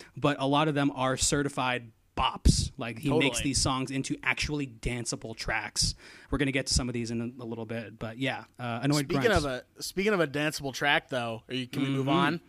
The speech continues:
Speaker 1: Absolutely, let's do it.
Speaker 2: Annoyed, Annoyed Grunt flows perfectly because it,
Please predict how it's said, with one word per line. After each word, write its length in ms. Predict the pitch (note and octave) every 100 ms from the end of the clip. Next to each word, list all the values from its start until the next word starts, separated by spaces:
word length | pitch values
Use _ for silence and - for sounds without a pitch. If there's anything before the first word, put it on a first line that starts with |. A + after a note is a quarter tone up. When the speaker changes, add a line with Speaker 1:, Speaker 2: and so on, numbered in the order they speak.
| -
Speaker 1:
Absolutely, 680 | C3 C3 C#3 D3 F3+ D3 B2
let's 140 | C3 -
do 140 | D#3+
it. 80 | D#3
Speaker 2:
Annoyed, 440 | D3 D#3+ F#3+ F#3 -
Annoyed 380 | D#3+ E3 G3+ F3+
Grunt 340 | C#3+ F3 F3 - -
flows 520 | - D#3+ D#3+ D3+ C3+
perfectly 540 | - F#3+ G3+ E3 D3 C#3
because 500 | C3 - D#3+ D3 -
it, 300 | D#3 D3